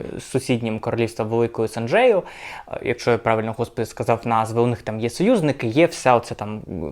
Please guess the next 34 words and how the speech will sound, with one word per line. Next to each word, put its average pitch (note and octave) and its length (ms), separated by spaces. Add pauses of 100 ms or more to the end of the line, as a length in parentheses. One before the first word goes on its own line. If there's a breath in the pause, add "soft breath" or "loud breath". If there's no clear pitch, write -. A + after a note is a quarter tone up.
(200)
драма C#3+ 720
в-, A#2+ 300
в - 240
королівська C3+ 640
і B2 140
так A#2+ 140
далі, C3+ 580
союзи, C3+ 720
зради B2+ 640
і B2 40
так A#2+ 180
далі. D#3+ 340 (320 loud breath)
Любовна G3+ 400
лінія F#3 340
доволі D3 300
така C#3 300
цікава, C3+ 520
нетипова. C3+ 1300 (240 loud breath)
Е, B2 140
є C#3 140
момент E3 320
для C3+ 300
квірних A2 440
персонажів. - 680 (640 loud breath)
І F3+ 80
от G3 180
начебто F3 380
купа E3+ 260
там C#3+ 360
плюсів, D#3+ 380
моментів, E3+ 480
але C3+ 180
я A#3+ 80
спотикався. - 680